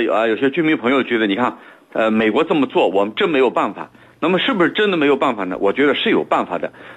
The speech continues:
问题是以什么样的措施、什么样的对策来进行应对，这很重要。因为美国的这个做法，它本身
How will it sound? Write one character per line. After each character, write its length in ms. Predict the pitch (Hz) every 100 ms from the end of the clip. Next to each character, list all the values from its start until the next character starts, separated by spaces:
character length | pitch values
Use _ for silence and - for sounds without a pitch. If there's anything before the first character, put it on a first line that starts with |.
| -
问 180 | 233 208
题 160 | 123
是 220 | 120 135 - - - _
以 240 | 123 123 120
什 120 | - 131
么 120 | 233
样 120 | 254
的 120 | 123
措 340 | - - 151 87
施、 260 | - 113 107
什 140 | 110
么 80 | -
样 160 | 208 139
的 80 | 113
对 300 | - 269 127
策 260 | - - - - _
来 180 | 104 110
进 180 | 123 113
行 160 | 104
应 240 | 139 214 110
对， 220 | 120 - - _
这 200 | - 226
很 220 | - 101
重 220 | - 117 90
要。 180 | 87 - - -
因 80 | 208
为 40 | 240
美 220 | 147 110
国 140 | 107
的 120 | - 220 -
这 100 | -
个 100 | 208 -
做 200 | 190 -
法， 160 | -
它 100 | -
本 280 | 131 - 98
身 280 | - 214 214